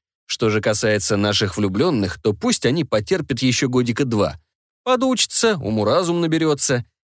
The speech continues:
Я слышал, что образование у Ольги домашнее, а значит". Адмирал усмехнулся. "Великая княгиня Болгарская возится с ней, как со своей младшей сестрой,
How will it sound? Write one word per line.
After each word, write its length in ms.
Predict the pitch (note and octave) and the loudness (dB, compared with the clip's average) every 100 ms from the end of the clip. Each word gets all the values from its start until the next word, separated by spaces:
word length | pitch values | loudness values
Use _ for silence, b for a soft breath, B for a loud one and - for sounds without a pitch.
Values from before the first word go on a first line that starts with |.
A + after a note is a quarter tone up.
| _ | _
Я 320 | G2 G2 E3 | -4 0 0
слышал, 480 | A3 - G#3+ A3 G3+ | 2 0 2 2 0
что 240 | F3+ - F#3 | 0 0 0
образование 640 | F3 E3+ E3+ F#3 F#3+ F#3 | 2 2 2 2 2 2
у 60 | |
Ольги 180 | F#3 E3+ | 0 0
домашнее, 680 | F3 F#3+ B3 E3+ - F#2+ F#2+ | 0 0 2 0 0 0 0
а 60 | |
значит". 500 | G2 A#2+ A3 - - - - _ _ - | 2 0 0 0 -4 -8 -16 _ _ -6
Адмирал 440 | A2 A#2 B2 A#2 | -2 0 2 2
усмехнулся. 720 | A#2 - C3+ B2+ A2 F#2 - - _ _ _ | 0 -2 -2 0 0 0 -4 -8 _ _ _
"Великая 520 | F#2+ A2+ B2 G#3 A#3+ | -2 0 0 0 -2
княгиня 460 | A3+ A3 E3+ D#3+ F#3+ | 0 -2 0 0 2
Болгарская 600 | F3+ E3+ B2 D#3 - F#3 | 0 2 0 0 0 0
возится 440 | B2+ C#3 D#3+ D3+ | 0 0 0 -2
с 100 | E3+ | 0
ней, 160 | C#3+ D3 | 0 0
как 160 | D#3+ D3 | 0 0
со 120 | D#3+ | -2
своей 240 | - D3 | 0 0
младшей 360 | D3+ C#3+ C#3+ E3 | 2 0 0 0
сестрой, 580 | E3 - - G#2+ F#2+ | 0 0 0 0 0